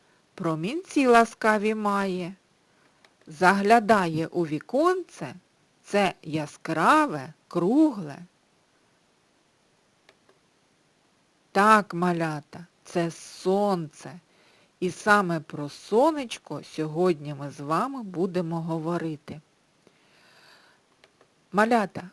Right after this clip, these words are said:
а якої форми сонечко?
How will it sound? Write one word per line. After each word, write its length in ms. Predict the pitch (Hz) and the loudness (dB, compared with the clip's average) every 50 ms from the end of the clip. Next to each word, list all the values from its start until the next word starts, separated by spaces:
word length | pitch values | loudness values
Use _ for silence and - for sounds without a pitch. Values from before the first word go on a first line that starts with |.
| _ - | _ -4
а 80 | 165 | -2
якої 580 | 175 160 156 156 - - 269 320 349 359 370 349 | 0 0 -2 -4 -4 0 4 4 6 6 4 2
форми 560 | - - - 302 294 269 233 196 185 185 180 | 0 0 0 2 4 4 2 2 0 -2 -4
сонечко? 840 | - - - 196 175 160 147 135 127 127 - - - - - 160 165 | -4 -4 -4 -4 -4 -4 -6 -10 -14 -14 -16 -16 -16 -18 -20 -20 -20